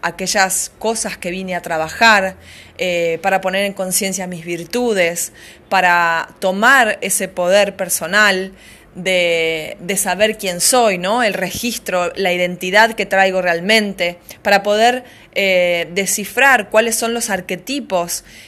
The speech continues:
que están articulados y accionando en mi día a día. Y de esa manera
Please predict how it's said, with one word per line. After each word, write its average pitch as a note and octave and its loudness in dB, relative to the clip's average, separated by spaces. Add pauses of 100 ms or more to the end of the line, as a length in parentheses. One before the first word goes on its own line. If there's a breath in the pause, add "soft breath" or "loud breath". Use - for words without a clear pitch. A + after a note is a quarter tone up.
(180 loud breath)
que F3 2
están G#3 0
articulados G3 2
y F3+ -6
accionando G3+ 0
en F3 -2
mi F3 -8
día F#3+ 2
a F3 0
día. G#3 -2 (420 loud breath)
Y G#3+ -2
de A#3+ 8
esa C4+ 2
manera C4+ 0